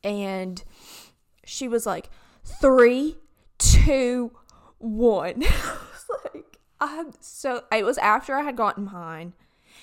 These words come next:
And I was so glad that I did not have that lady. I, I don't like when they're like, "All right, I'm about to do it, okay? It's okay. It's okay. I'm about to do it. Here it goes." No.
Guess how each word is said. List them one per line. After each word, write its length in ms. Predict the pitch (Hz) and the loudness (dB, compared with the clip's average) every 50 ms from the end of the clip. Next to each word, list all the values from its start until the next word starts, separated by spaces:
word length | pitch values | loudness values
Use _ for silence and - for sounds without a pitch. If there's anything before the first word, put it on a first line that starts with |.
| _ _ - | _ _ -10
And 160 | - 240 220 | -8 -6 -4
I 60 | 214 | -4
was 160 | 214 208 220 - | -4 -4 -6 -6
so 420 | - - - 208 202 196 226 247 | -8 -8 -6 -4 -2 -2 -4 -4
glad 400 | 240 226 214 196 185 175 170 165 | -2 -4 -4 -2 -4 -6 -6 -6
that 140 | 160 - - | -6 -6 -6
I 420 | 190 190 190 196 190 196 185 180 | -8 -8 -10 -10 -8 -8 -8 -10
did 280 | - 180 180 196 185 180 | -10 -8 -8 -6 -6 -6
not 180 | 185 170 175 | -8 -10 -10
have 220 | 196 170 170 156 165 | -10 -12 -12 -12 -12
that 180 | 165 127 - | -12 -12 -12
lady. 520 | - 160 156 - - - 226 233 247 240 _ _ _ _ _ _ _ _ _ _ _ - | -12 -12 -14 -16 -18 -18 -18 -20 -20 -20 _ _ _ _ _ _ _ _ _ _ _ -12
I, 240 | 202 208 214 214 - - | -10 -10 -10 -10 -6 -4
I 120 | 190 214 | -4 -2
don't 240 | 208 247 226 214 - | -2 -2 -2 -2 -2
like 180 | 226 247 247 254 | -4 -4 -4 -6
when 100 | 262 233 | -6 -6
they're 140 | 220 214 202 | -4 -4 -4
like, 180 | 190 - - - | -4 -4 -4 -4
"All 140 | 202 190 | -4 -4
right, 180 | 190 208 247 262 | -2 -2 -2 -2
I'm 120 | 240 214 | -2 -2
about 180 | 190 196 180 - | -2 -2 -2 -2
to 80 | - 214 | -4 -4
do 180 | 214 277 269 233 | -4 -2 0 0
it, 60 | 202 | 0
okay? 540 | 185 180 - - 180 175 175 185 208 240 - - - - - | 0 -2 -4 -2 -2 0 0 0 -2 -4 -8 -14 -20 -10 -6
It's 160 | - 202 - 233 | -4 -2 0 2
okay. 600 | 220 220 - - 294 285 247 208 196 190 196 - - - - - - - | 2 4 6 6 4 4 2 0 -2 -6 -10 -12 -18 -20 -20 -20 -16 -8
It's 160 | - 220 220 247 | -8 -6 -2 -2
okay. 340 | 233 240 - - 196 190 - - | -2 -2 -2 -4 -4 -4 -4 -4
I'm 80 | 233 | -6
about 260 | 220 208 202 165 - - | -4 -4 -4 -4 -4 -6
to 80 | 262 | -6
do 220 | 220 262 277 240 214 | -4 -2 0 0 0
it. 320 | 185 165 - - - - - - - | 0 -2 -4 -6 -12 -18 -20 -20 -12
Here 200 | - 226 233 220 | -4 0 0 0
it 60 | 220 - | 0 0
goes." 500 | 269 254 220 208 190 190 185 - - - - - | -2 -2 -2 -2 -4 -4 -6 -8 -12 -14 -16 -14
No. 440 | - 226 226 208 185 139 - 104 - | -10 -6 -6 -6 -6 -6 -8 -10 -14